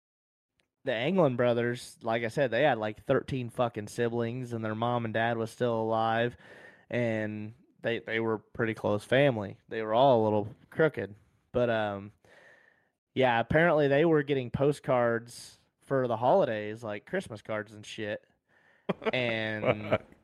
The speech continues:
Speaker 1: but they, they didn't, they couldn't tell because of the post date. It just said, "Hey, like, John Anglin, you know, Merry Christmas,"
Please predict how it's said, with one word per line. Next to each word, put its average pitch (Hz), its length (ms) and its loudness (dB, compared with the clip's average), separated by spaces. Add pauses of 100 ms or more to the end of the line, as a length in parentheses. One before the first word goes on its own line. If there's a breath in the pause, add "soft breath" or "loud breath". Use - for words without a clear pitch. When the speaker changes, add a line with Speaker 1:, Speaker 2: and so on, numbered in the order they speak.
(280)
Speaker 1:
but 151 160 6
they, 170 160 8
they 156 320 2 (140)
didn't, 151 300 4
they 143 120 4
couldn't 143 320 4
tell 131 220 4
because 131 300 -2
of 113 60 -8
the 117 80 -2
post 180 320 2
date. 104 220 -8
It 110 120 -8
just - 240 -12
said, 110 480 0 (580 soft breath)
"Hey, 117 280 -2
like, 104 320 -6 (680)
John 107 300 2
Anglin, 113 600 0 (100)
you 113 100 -4
know, 113 180 0
Merry 113 220 -2
Christmas," 135 880 -4